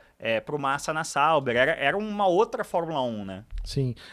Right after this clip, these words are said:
Speaker 2: A-, agora, e tem outra coisa também, né, que é a força do automobilismo interno. Então, você pega aí hoje
Speaker 1: É
Speaker 2: uma
Speaker 1: verdade.
Speaker 2: temporada de Fórmula dois, um milhão e meio, é, de euros. Quanto é que tá o euro? Sete reais?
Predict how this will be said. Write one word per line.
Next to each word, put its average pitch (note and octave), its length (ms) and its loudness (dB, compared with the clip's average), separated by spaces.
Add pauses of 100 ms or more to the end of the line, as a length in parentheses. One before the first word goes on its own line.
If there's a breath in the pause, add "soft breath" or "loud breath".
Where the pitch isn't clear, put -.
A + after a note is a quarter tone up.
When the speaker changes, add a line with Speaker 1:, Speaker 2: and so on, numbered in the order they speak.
Speaker 2:
A-, D#3+ 260 2
agora, D3+ 300 6
e C#3 40 2
tem E3+ 120 2
outra G#3+ 180 2
coisa G3+ 300 4
também, F3 260 2
né, F3 140 0
que - 100 0
é E3+ 40 6
a D#3+ 60 4
força F3 360 0
do E3+ 80 0
automobilismo E3+ 720 0
interno. D3+ 420 2
Então, B2+ 220 -4
você D#3 120 -2
pega D3 300 2
aí C3 180 2
hoje C3 280 4
Speaker 1:
É - 20 4
Speaker 2:
uma B2+ 40 2
Speaker 1:
verdade. C3+ 220 2
Speaker 2:
temporada C3 600 2 (340 loud breath)
de B2+ 140 0
Fórmula C#3+ 360 4
dois, C3 280 4
um D3+ 100 0
milhão D3+ 400 2
e D3+ 80 0
meio, C#3 640 2 (360 loud breath)
é, A#2+ 220 0
de A#2+ 220 0
euros. C3+ 360 6
Quanto B2+ 220 -4
é C3+ 60 -2
que - 60 -18
tá C#3 100 0
o B2+ 120 0
euro? A2 280 0
Sete B2+ 500 -4
reais? A#2 580 -2